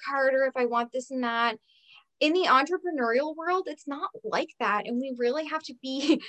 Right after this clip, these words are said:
<laughs> cognizant of breaking that stigma. I don't have to work harder if I want more.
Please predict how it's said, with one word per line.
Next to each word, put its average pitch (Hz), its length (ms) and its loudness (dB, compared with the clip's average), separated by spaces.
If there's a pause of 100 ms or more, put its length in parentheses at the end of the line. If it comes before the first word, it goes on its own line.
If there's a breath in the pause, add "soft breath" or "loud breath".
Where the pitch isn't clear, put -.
<laughs> - 140 -18
cognizant 294 640 0
of 233 120 -2 (160)
breaking 240 540 -4
that 233 220 0
stigma. 277 680 -2 (500)
I 220 160 2
don't 330 160 0
have 277 160 0
to 302 100 -10
work 240 300 2
harder 220 380 0
if 240 100 -4
I 214 120 -2
want 208 280 -4
more. 190 320 -10